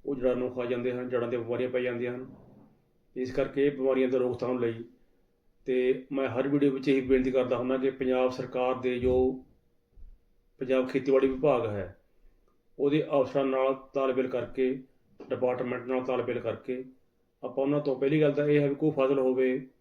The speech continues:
ਜੇ ਆਪਾਂ ਗੰਨੇ ਦੀ ਗੱਲ ਕਰਦੇ ਹਾਂ, ਤਾਂ ਮਿੱਟੀ ਦੀ ਪਰਖ ਬਹੁਤ ਜ਼ਰੂਰੀ ਹੈ ਕਿ, ਕਿ ਮਿੱਟੀ ਵਿੱਚ ਕਿਹੜੀ ਚੀਜ਼ ਦੀ, ਕਿਹੜੇ ਤੱਤ ਦੀ ਘਾਟ ਹੈ, ਆਪਾਂ ਉਹ ਤੱਤ ਲੋੜੀਂਦਾ ਪਾ ਸਕਦੇ ਹਾਂ। ਕਈ ਵਾਰ ਆਪਾਂ ਮਿੱਟੀ ਦੀ ਜਾਂਚ ਨਹੀਂ ਕਰਾਉਂਦੇ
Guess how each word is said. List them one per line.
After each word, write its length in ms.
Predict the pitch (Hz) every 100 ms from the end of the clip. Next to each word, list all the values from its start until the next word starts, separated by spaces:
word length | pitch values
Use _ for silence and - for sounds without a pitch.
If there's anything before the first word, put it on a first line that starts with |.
| _ _
ਜੇ 80 | 131
ਆਪਾਂ 140 | 131 131
ਗੰਨੇ 180 | 127
ਦੀ 100 | 131
ਗੱਲ 140 | 131 127
ਕਰਦੇ 300 | 127 113 120
ਹਾਂ, 160 | 120
ਤਾਂ 220 | 120 131 127
ਮਿੱਟੀ 340 | 123 127 143
ਦੀ 80 | 139
ਪਰਖ 300 | 139 123 113
ਬਹੁਤ 180 | 123 131
ਜ਼ਰੂਰੀ 360 | 117 104 95
ਹੈ 140 | 85 - _ -
ਕਿ, 120 | 131 123
ਕਿ 100 | 127
ਮਿੱਟੀ 300 | 120 - 127
ਵਿੱਚ 400 | 113 - 120 127 - - - _ _
ਕਿਹੜੀ 200 | 139 160
ਚੀਜ਼ 280 | 147 127 120
ਦੀ, 100 | 123
ਕਿਹੜੇ 180 | 135 139
ਤੱਤ 200 | 135 127
ਦੀ 140 | 123 143
ਘਾਟ 220 | 123 120
ਹੈ, 180 | 117 127
ਆਪਾਂ 220 | 123 131
ਉਹ 80 | 147
ਤੱਤ 260 | 127 - 117 127 - _ _ _ 131
ਲੋੜੀਂਦਾ 360 | 127 127 120
ਪਾ 160 | - 107
ਸਕਦੇ 380 | 98 92 92 92
ਹਾਂ। 160 | 90 - _ _ -
ਕਈ 80 | 147
ਵਾਰ 140 | 151
ਆਪਾਂ 200 | 147 147
ਮਿੱਟੀ 400 | 139 139 131 131 - -
ਦੀ 80 | 139
ਜਾਂਚ 220 | 127 123
ਨਹੀਂ 160 | 131 147
ਕਰਾਉਂਦੇ 380 | 143 131 127